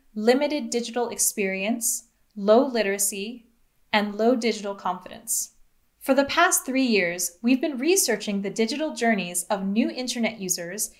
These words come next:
in Brazil, India, Indonesia, Nigeria, and Mexico. Something that may surprise you, the geography doesn't matter as much as people typically think.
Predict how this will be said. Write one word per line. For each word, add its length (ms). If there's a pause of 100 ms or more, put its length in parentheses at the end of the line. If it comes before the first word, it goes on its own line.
(140)
in 120
Brazil, 680 (380)
India, 580 (440)
Indonesia, 840 (280)
Nigeria, 800 (200)
and 160
Mexico. 600 (800)
Something 500
that 220
may 180
surprise 580
you, 260 (600)
the 80
geography 640
doesn't 380
matter 340
as 160
much 200
as 80
people 320
typically 480
think. 500